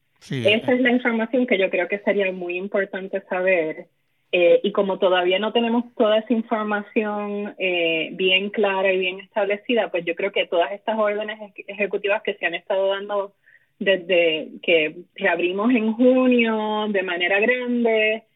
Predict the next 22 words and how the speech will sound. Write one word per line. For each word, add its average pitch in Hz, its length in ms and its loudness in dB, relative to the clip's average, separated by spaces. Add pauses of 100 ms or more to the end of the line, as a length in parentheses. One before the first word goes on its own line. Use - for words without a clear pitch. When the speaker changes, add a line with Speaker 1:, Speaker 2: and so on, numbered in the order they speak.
(300)
Speaker 2:
y 180 120 0
después 175 300 0
volvimos 202 420 2
a 202 80 0
cerrar 240 480 2
y 196 80 4
ahora 180 360 -4
se 202 100 0
volvió 185 340 -2
a 196 40 -8
reabrir 190 380 0
de 190 100 -2
manera 175 340 -6
parcial, 240 600 -2
todas 233 160 2
esas 277 260 -6
se 254 80 -2
han 240 80 0
tomado 254 460 -2
en 180 160 -6
ese 220 240 0
vacío, 214 600 -2